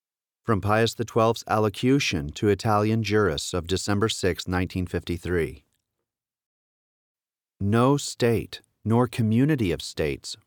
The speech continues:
whatever may be their religious character, can give a positive mandate or a positive authorization to teach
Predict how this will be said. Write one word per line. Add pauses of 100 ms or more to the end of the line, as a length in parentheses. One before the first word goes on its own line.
whatever
may
be
their
religious
character, (460)
can
give
a
positive
mandate (280)
or
a
positive
authorization (460)
to
teach